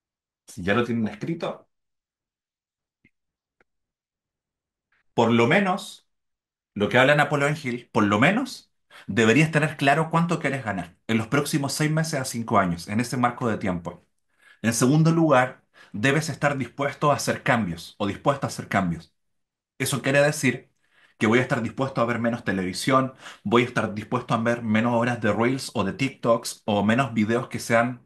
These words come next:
que no me llamen a poder crecer. Voy a darle menos tiempo al entretenimiento. No hablo que lo quite, porque si no vamos a perder el sentido también de todo lo que estamos haciendo, pero voy a reducir drásticamente los tiempos que no son tan productivos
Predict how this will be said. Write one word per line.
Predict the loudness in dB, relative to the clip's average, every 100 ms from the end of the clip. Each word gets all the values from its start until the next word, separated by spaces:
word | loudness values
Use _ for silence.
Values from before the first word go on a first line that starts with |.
| -4
que | 0
no | 2
me | 2
llamen | 0 0 -4 -8 _ _ -12 -2
a | 0
poder | 2 2
crecer. | 0 -4 -2 -6 -10 _ _ _ _ _ -20 -8
Voy | 2 6
a | 6
darle | 6 4
menos | 2 0
tiempo | -4 -2
al | -4
entretenimiento. | -4 -4 -2 -2 -2 -2 -4 -4
No | 2 6
hablo | 6 4
que | 2
lo | 0 0
quite, | -2 -2 -6 _ _ _
porque | -8 -6 -8
si | -4
no | -2 -2
vamos | 0 2 2
a |
perder | 0 0 -4
el |
sentido | -2 -6 -2 -2 -2
también | -2 -4 -4
de |
todo | -2 -4
lo | -6
que |
estamos | -6 -4 -4 -4
haciendo, | -2 -2
pero | -2 -2
voy | 2 2
a |
reducir | 2 0 -2 -2 -2 -2
drásticamente | -2 -2 -6 -4 -4 -4 -4 -8 -10 _ _ _ -16
los | -6 -4 0
tiempos | 0 0 -6 -2
que | 0
no | 0
son | -2
tan | -2 -4
productivos | 0 -2 -2 -2 0 0 -4 -10